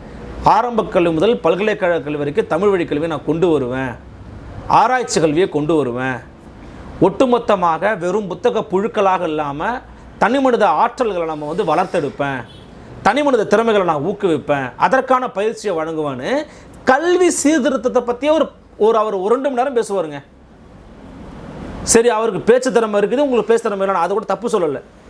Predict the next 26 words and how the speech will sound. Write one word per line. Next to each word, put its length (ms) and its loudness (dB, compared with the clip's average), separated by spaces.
எல்லாரும் 460 4
நல்லா 180 2
பேசணும்னு 440 -4
அவசியம் 280 -4
கிடையாது. 240 0
ஓமந்தூர் 300 0
ராமசாமி 500 -4
பேசவே 280 2
மாட்டாரு, 300 -2
ஆனா 200 2
செயல்ல 300 2
காமிப்பாரு. 400 -2
அப்ப 280 0
நீங்க 380 -2
உங்களுடைய 360 0
வரைவை 460 2
கொடுக்கணும்ல, 500 -4
அட்லீஸ்ட் 340 4
அறிக்கை 260 -2
ஒண்ணு 180 4
வெளிப்படுத்தணும்ல. 640 -2
இதை 100 0
பாருங்க, 380 -2
திமுக 560 -2
வந்து 220 0
பி 160 4